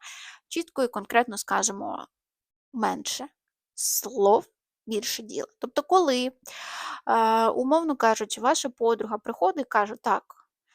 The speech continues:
значить, такої-то, такої-то години не буде мого ось цього чоловіка, я чітко рішила, що я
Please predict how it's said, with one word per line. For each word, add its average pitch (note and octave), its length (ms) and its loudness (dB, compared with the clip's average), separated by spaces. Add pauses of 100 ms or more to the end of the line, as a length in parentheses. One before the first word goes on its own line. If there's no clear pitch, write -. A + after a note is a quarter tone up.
(160)
значить, C4 680 -2
такої-то, C#4+ 400 -2
такої-то A3+ 500 0
години D4 440 2
не A3 100 -4
буде G#3 260 -2
мого G#3 340 -2
ось G#3 160 0
цього G#3 260 -6
чоловіка, C4 540 -4
я A3 260 -2
чітко - 320 -4
рішила, G3+ 400 -4
що - 240 -10
я G3+ 180 2